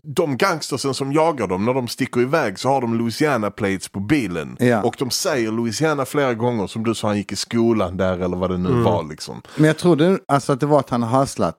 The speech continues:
Speaker 2: i Jersey, för han sa det också, han har spelat i New York och Jersey, hustlat. Så han har säkert hustlat,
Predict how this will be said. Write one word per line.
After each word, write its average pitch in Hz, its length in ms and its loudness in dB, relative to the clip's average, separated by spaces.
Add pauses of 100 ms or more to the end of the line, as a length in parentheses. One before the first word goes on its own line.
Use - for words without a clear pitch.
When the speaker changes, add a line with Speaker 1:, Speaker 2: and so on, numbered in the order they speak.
(120)
Speaker 2:
i 113 300 4
Jersey, 120 600 2 (120)
för 120 80 2
han 120 100 2
sa 127 240 2
det 139 120 2
också, 113 200 0
han 101 60 2
har 98 80 0
spelat 117 380 2
i 107 40 2
New 117 120 6
York 120 220 4
och 98 140 -4
Jersey, 95 320 0
hustlat. 95 440 -2
Så - 40 -2
han 104 80 4
har 107 80 2
säkert 107 280 0
hustlat, 110 580 2